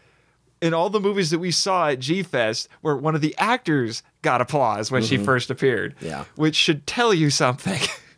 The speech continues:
Speaker 1: <laughs>
Speaker 2: Not since Yoshio Tsuchiya came back for the, the Ghidorah film from ninety-one, I, I don't think there's been a character that's been so good since the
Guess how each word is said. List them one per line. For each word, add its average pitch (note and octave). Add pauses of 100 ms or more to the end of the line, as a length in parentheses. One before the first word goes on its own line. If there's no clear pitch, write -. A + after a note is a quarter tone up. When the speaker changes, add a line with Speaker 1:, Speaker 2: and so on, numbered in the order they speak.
Speaker 1:
<laughs> -
Speaker 2:
Not D3
since -
Yoshio B2+
Tsuchiya A2
came F2+
back D#2+
for G2+
the, F2 (140)
the F#2
Ghidorah F2+
film E2
from F#2
ninety-one, E2+ (920)
I, F#2
I G#2
don't B2+
think C#3 (140)
there's G2
been G#2
a E2 (120)
character E2+
that's D#2+ (200)
been F2+ (260)
so F#2 (100)
good D#2 (260)
since - (640)
the E2